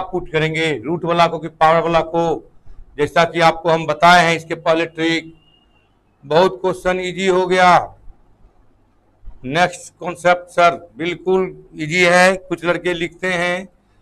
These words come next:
हम युवराज सिंह आपको बता दें, उसको भी बता देते हैं, साथ में लेके चलो। कुछ का calculation भी हमने देखा गड़बड़ है, calculation भी सुधारना है, केवल पढ़ने से नहीं होगा। हो सकता है युवराज जी आपका बहुत अच्छा calculation हो, आप fast खींच लेते हैं।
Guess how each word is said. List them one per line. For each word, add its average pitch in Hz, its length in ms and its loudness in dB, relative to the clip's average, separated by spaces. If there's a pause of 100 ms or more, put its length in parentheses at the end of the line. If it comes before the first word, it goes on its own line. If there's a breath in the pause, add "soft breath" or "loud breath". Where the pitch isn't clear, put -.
(240)
हम 160 80 -4
युवराज 170 340 2
सिंह 185 340 -6 (220)
आपको 160 260 -6
बता 156 300 2
दें, 180 280 -2
उसको 165 280 -6
भी 170 100 0
बता 160 280 2
देते 175 240 -2
हैं, 180 160 -2
साथ 170 300 2
में 175 140 -8
लेके 180 240 -6
चलो। 180 340 -2 (560)
कुछ 165 120 -8
का 170 160 0
calculation 160 600 -4
भी 180 120 -4
हमने 180 200 -4
देखा 175 300 -4
गड़बड़ 170 320 -2
है, 175 200 2 (520 soft breath)
calculation 160 560 -4
भी 180 80 -2
सुधारना 175 540 0
है, 170 320 4 (580)
केवल 160 200 0 (120)
पढ़ने 170 320 0
से 175 100 -6
नहीं 180 180 -2
होगा। 180 300 4
हो 165 160 -2
सकता 180 280 -6
है 180 80 0
युवराज 175 300 0
जी 180 160 -2
आपका 175 280 -2
बहुत 165 280 -6
अच्छा 165 220 -4
calculation 175 500 -8
हो, 180 100 -4
आप 165 220 -2
fast 165 320 -2
खींच 160 180 -20
लेते 175 200 -10
हैं। 175 280 -6